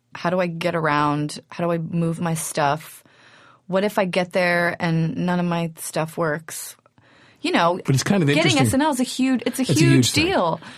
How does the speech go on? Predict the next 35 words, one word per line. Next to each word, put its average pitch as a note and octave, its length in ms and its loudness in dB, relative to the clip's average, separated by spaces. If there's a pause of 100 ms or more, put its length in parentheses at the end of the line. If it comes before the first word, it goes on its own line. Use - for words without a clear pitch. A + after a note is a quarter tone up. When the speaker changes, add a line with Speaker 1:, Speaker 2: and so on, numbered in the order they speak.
(140)
Speaker 1:
I F#3 60 2
mean, F3+ 140 2
I E3 40 0
jumped E3+ 240 -2
up E3 120 -6
and D3+ 100 -2
down. D#3 380 0
I D#3+ 100 0
was, D#3 400 -4 (340)
I E3 120 -4
couldn't E3 500 -4 (340)
believe G3 300 -2
it. F3+ 40 -2
And F3 100 -4
I E3+ 40 -2
think F#3 200 -6
the F3+ 80 -6
difference F3+ 400 -6
with F3 80 -10
S - 220 -4
N F3+ 80 -2
L F3+ 120 0
is E3 140 -4
if E3+ 320 -4
I E3+ 160 0
had F3 160 -2
gotten E3 320 0
my D#3 400 -2 (460)
big D#3+ 180 -8
break, D#3 280 -8
whatever D#3 160 -6
you D#3+ 60 -6
wanna D#3 140 -6
call D3 200 -4
it, C#3+ 120 -8